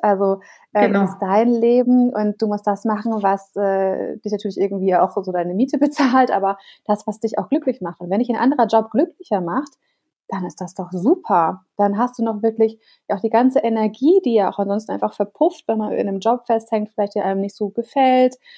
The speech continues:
Speaker 1: oder in irgendeiner Situation festhängt, wo man sagt, "Ach, eigentlich hätte ich gern was anderes."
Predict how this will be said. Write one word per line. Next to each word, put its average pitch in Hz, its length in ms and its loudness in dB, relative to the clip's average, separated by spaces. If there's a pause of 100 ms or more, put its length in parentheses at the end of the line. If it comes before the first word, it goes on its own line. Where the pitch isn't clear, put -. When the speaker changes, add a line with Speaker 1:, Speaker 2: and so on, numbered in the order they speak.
(220)
Speaker 1:
oder 214 180 2
in 190 60 -6
irgendeiner 202 280 -4
Situation 254 520 2
festhängt, 240 420 0
wo 226 60 -2
man 226 120 -4
sagt, 220 220 -2
"Ach, - 240 -16
eigentlich 247 580 2
hätte 233 240 -4
ich - 120 -20
gern 220 180 -2
was 196 280 -8
anderes." 262 600 0